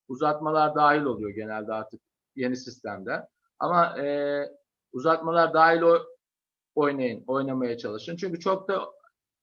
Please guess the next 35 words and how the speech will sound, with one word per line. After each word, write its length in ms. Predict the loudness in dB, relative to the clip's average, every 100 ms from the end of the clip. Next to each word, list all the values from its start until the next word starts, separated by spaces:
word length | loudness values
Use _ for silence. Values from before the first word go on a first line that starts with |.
| -4
aşırı 400 | -4 -2 -4 0
bir 40 |
fark 300 | 4 4 4
etmiyor 440 | -2 -4 -4 -4 -4
oranlar. 500 | -4 -4 -2 -2 -4 -6 -2
Çok, 260 | -2 -2 -12 _ _
hani 300 | -6 -6 -6 -6
beraberlik 640 | 2 4 4 2 0 -6
ihtimali 340 | -6 -2 -2 0
çok 220 | -4 -4
düşük 220 | -14 -6
olduğu 280 | -4 -4 -6
için. 340 | -8 -10 -10 -14 _ _
Ama 340 | -2 2 0 -2 _ _ _
o 180 | -2 -2
düşük 240 | -4 -8
ihtimal 460 | -8 -8 -4 -4 -2
yüzde 340 | -4 -2 0
bir 200 | 2 0
de 180 | 0 -6 -8
bile 160 | -8 -4
olsa, 220 | -4 -8 -8
binde 300 | -6 -2 0
bir 180 | 0 0
bile 140 | -6
olsa 400 | -6 -6 -6 -6 _ _ 2
bazen 440 | 4 4 0 -2
gelebiliyor. 480 | -2 -2 -2 -2 -2
En 100 | -2
azından 380 | -2 -2 -2 0
bu 140 | 0
ihtimalleri 760 | -2 -8 -6 -4 -4 -6 -6 -4
devre 320 | -4 -2 -4
dışı 220 | -6 -10
bırakın. 380 | -8 -8 -10 -12